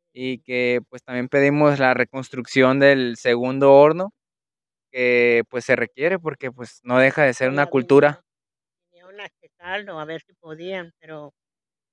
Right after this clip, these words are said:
Speaker 2: pues, ven que está todo reventado, pues, y no,
Speaker 1: Ujú.
Speaker 2: no quisieron hacer nada ya, porque va a redundar todo.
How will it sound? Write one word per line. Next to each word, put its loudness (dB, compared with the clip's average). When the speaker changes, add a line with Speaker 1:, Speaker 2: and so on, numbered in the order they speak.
Speaker 2:
pues, -16
ven -10
que -20
está -20
todo -14
reventado, -18
pues, -20
y -20
no, -16
Speaker 1:
Ujú. -20
Speaker 2:
no -18
quisieron -16
hacer -20
nada -16
ya, -20
porque -20
va -16
a -14
redundar -16
todo. -20